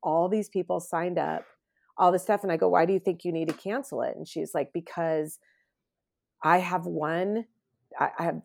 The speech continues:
this one daughter that is going to be graduating. This is, this, the state is a really, it's not just, like, another, like, just,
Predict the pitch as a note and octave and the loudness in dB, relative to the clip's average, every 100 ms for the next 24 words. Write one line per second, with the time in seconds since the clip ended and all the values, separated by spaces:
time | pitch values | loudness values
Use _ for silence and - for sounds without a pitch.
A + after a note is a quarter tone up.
0 | - F3 F3+ D#3 D#3 E3+ G3+ A3 C3+ - | -4 -2 -2 -2 -2 0 2 4 4 2
1 | - D2 - - E3+ - D#3+ D#3 F#3+ G3 | 0 -4 -4 -2 -2 -2 0 2 0 2
2 | D#3 C#3 - D3+ D3+ - - - - E3 | 2 2 0 -4 -4 -10 -10 -10 -8 -10
3 | - D#3+ E3 F#3 E3+ - - G3 F#4+ - | -8 -8 -10 -12 -12 -14 0 2 2 0
4 | F#3 E3 F3 F3+ F#3 E3+ E3+ F3 E3+ E3+ | -4 -2 2 2 0 -4 -8 -8 -4 -2
5 | D#3+ D#3+ D#3 D#3 D3+ C3+ D3+ C3 | -2 -2 -2 -2 -2 -4 -6 -8